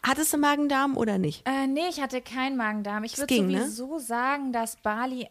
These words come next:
Speaker 2: also Bali ist extrem sauber. Das
Speaker 1: Ja.
Speaker 2: ist wirklich,
Speaker 1: Ja.
Speaker 2: also tu-, also ist ja auch relativ touristisch erschlossen und dementsprechend auch, ähm, würde ich sagen, hat man da so vom Hygienestandard schon so einen, äh, auch westlichen Standard, wie wir das kennen.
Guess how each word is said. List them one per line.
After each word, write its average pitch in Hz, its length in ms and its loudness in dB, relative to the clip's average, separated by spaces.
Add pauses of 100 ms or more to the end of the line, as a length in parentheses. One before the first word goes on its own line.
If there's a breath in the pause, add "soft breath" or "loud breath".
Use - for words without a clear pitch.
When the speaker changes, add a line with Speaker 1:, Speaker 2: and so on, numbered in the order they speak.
Speaker 2:
also 220 180 -6
Bali 240 420 -4
ist - 300 -12
extrem 226 960 -2
sauber. 185 680 -2 (160)
Das 190 100 0
Speaker 1:
Ja. 180 100 4
Speaker 2:
ist 175 220 -2
wirklich, 247 320 -4
Speaker 1:
Ja. 202 140 0
Speaker 2:
also 214 260 -4
tu-, - 400 -10
also 208 260 -2 (260 loud breath)
ist - 140 -4
ja 208 160 2
auch 208 100 -10
relativ 240 460 0
touristisch 233 720 -6
erschlossen 202 720 -2
und 196 160 -6
dementsprechend 208 840 -4
auch, 180 440 -4
ähm, 170 360 -4 (360 loud breath)
würde 220 160 0
ich 208 100 -2
sagen, 202 380 0
hat 214 160 -6
man 196 160 -4
da 190 100 -2
so 190 120 -10
vom 190 220 -6
Hygienestandard 202 840 -4
schon 202 260 -4
so 190 140 -6
einen, 185 240 -6
äh, 165 420 -8
auch 170 180 -8
westlichen 226 500 -4
Standard, 220 420 0
wie 190 100 -4
wir 226 140 -2
das 240 220 -2
kennen. 233 280 -2